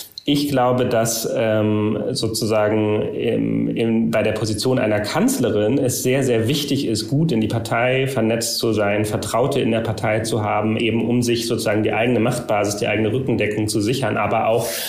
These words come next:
zu schauen, sozusagen, wie tickt eigentlich meine Partei, was haben die für Ansprüche, weil am Ende sind das diejenigen, die auch, äh, bei jeder Wahl wieder eine Spitzenkandidatin nominieren. Ähm, das war übrigens auch in den letzten Jahren, glaube ich, ein Problem von Angela Merkel, dass sie sicher nach so vielen Jahren Kanzlerschaft so ein bisschen die Verbindung zur eigenen Partei verloren hat.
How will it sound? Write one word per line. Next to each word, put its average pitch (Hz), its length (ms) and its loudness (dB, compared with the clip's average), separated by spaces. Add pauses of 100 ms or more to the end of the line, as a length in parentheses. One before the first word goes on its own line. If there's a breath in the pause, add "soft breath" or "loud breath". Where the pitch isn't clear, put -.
(120)
zu - 160 -4
schauen, 123 680 2 (200 loud breath)
sozusagen, 120 300 0
wie 113 80 2
tickt - 260 -2
eigentlich 120 260 0
meine 120 200 2
Partei, 127 540 0
was 113 160 -2
haben 120 100 2
die 110 80 0
für 117 240 0
Ansprüche, 123 720 0
weil 107 140 0
am 107 120 -2
Ende 123 240 0
sind 110 220 0
das 117 240 0
diejenigen, 113 580 0
die 110 180 0
auch, 101 240 -2
äh, - 40 -4 (160)
bei 104 80 -2
jeder 107 280 0
Wahl 104 300 0
wieder 107 140 0
eine 104 140 -2
Spitzenkandidatin 98 920 -2
nominieren. 98 640 -2 (720 loud breath)
Ähm, 110 720 0 (340)
das 120 180 -2
war 139 80 2
übrigens 135 280 2
auch 123 200 0
in 123 60 2
den 113 80 2
letzten 123 300 0
Jahren, 113 280 2
glaube 107 140 2
ich, 107 60 0
ein - 80 -4
Problem 113 320 0
von 120 160 0
Angela 104 300 0
Merkel, 117 360 0
dass 110 160 -2
sie 117 80 -2
sicher 117 320 -2
nach 104 160 0
so 120 260 0
vielen 120 300 0
Jahren 110 240 2
Kanzlerschaft 120 560 -4
so 107 60 -4
ein 104 60 0
bisschen 110 180 -2
die 107 80 0
Verbindung 113 420 0
zur 117 140 -4
eigenen 104 220 -2
Partei 107 300 -4
verloren 156 400 -2
hat. 160 180 -4